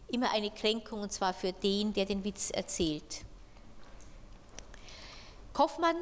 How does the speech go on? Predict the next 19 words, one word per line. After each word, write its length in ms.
äh, 180
spricht 480
in 80
diesem 240
Zusammenhang 600
davon, 680
dass 240
man 480
über 160
den 180
Witz 420
lacht. 600
„Nicht 400
wir 260
lachen“, 460
sagt 500
sie, 460
„sondern 480
man 200